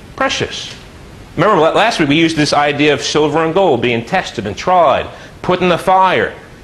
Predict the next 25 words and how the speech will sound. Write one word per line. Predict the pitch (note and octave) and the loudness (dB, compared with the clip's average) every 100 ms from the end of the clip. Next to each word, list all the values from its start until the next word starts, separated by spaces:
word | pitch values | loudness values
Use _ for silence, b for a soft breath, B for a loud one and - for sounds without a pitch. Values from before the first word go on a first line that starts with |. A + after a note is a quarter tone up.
| - - | -16 -6
If | C#3+ - | -4 -2
silver | A#3 A#3 A3+ | 0 2 2
and | |
gold | G#3 G#3 F#3+ | 2 2 2
has | E3+ | 0
impurities | D#3 B2 - B3 D#4+ B3 D#3+ | -2 -4 -2 0 2 2 2
within | C#3 - B3+ E3 | 2 0 2 0
it, | A#2 - - - - - - - - | -2 -8 -18 -20 -20 -20 -20 -8 -2
it | G#3+ | 0
gets | F4+ | -2
put | - A#3+ | 0 0
in | G#3+ | 2
the | F3 | 2
fire, | A#3+ C#4 A#3 F#3 F3 - - - - - | 2 2 4 2 0 -10 -20 -20 -20 -6
the | D#3+ | -4
fire | E3 A3 B3+ E3 | 0 2 2 0
separates | - - F3 F#3+ F3 B2+ - | 0 0 0 0 0 0 -2
the | D3+ C3 - | -4 -4 -6
pure | - - C4+ C4 | -2 2 4 2
gold | F3 E3 B2 E2+ - | 2 2 2 0 -6
from | - D3+ | -6 -2
the | D3 | 0
dross, | B2 C3+ G3 G3 G#2 - - | 0 2 4 4 2 -2 -6
the | C3 | -4
impurities. | B2+ B2+ - G#3 G#3+ C3+ - - | -2 -4 0 2 4 0 -4 -10